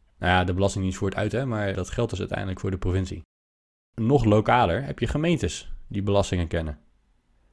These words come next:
Bijvoorbeeld als jij, eh, panden bezit, als je een hui-, een eigen huis hebt of, of andere panden hebt, dan betaal je één keer per jaar de W O Z-belasting. Die betaal je aan de gemeente.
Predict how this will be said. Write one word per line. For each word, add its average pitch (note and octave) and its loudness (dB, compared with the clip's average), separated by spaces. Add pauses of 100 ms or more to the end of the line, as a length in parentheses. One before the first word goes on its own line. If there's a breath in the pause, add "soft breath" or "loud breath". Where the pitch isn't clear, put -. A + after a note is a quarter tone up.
(440)
Bijvoorbeeld G#2 2
als G2 -4
jij, F#2+ 0
eh, F#2 -4 (160)
panden G#2+ 2
bezit, F2 0
als A2+ -6
je G2+ -6
een E2 -6
hui-, F2+ 0
een F2+ -10
eigen F#2 -2
huis F2 -2
hebt F#2+ -2
of, F#2+ -12
of - -16
andere F2+ -8
panden F#2 -4
hebt, G#2+ -6 (300 soft breath)
dan A2+ -6
betaal F2+ 4
je F2+ 2
één F#2+ -2
keer F#2+ -4
per - -2
jaar E2+ 0
de G2 0
W G#2 0
O A2 4
Z-belasting. F#2+ 2 (340)
Die G#2+ -4
betaal F#2 0
je F2+ 0
aan G2 -2
de G#2 -4
gemeente. G#2 -2